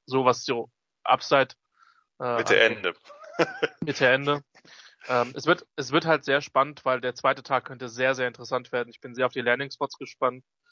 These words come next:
Speaker 1: Hängt aber jetzt auch davon tatsächlich noch ab und wir nehmen jetzt tatsächlich an dem fünfzehnten Dienstag spät abends auf, ähm, wo jetzt noch die anderen Quarterbacks, äh, landen, wo Deshaun Watson landen wird, ähm, ob Baker Mayfield bei den Browns bleibt,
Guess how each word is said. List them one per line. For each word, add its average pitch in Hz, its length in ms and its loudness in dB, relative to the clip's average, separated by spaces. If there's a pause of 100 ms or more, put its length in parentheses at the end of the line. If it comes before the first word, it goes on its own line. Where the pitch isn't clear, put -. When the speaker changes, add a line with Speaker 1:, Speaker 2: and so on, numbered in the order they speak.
(320)
Speaker 1:
Hängt 151 180 2
aber 139 140 4
jetzt 139 100 0
auch 120 100 -6
davon 135 280 0
tatsächlich 127 420 -10
noch 123 140 -8
ab - 200 -2
und 127 100 -14
wir 123 100 -6
nehmen 127 240 -6
jetzt 120 160 -8
tatsächlich 127 340 -4
an 117 120 -2
dem 117 180 -8
fünfzehnten 127 720 -4
Dienstag 131 440 -2
spät 123 260 0
abends 131 340 4
auf, 127 240 2 (720)
ähm, 117 460 2
wo 131 140 4
jetzt 147 160 2
noch 131 100 -4
die 143 100 -2
anderen 127 360 0
Quarterbacks, 120 600 0 (360)
äh, 120 280 -2
landen, 120 400 -2
wo 117 120 -6
Deshaun 123 300 -4
Watson 131 280 0
landen 120 320 0
wird, 117 240 -6 (480)
ähm, 113 320 0
ob 123 120 -6
Baker 135 260 4
Mayfield 123 280 0
bei 117 80 6
den 117 140 0
Browns 117 300 -2
bleibt, 117 260 -4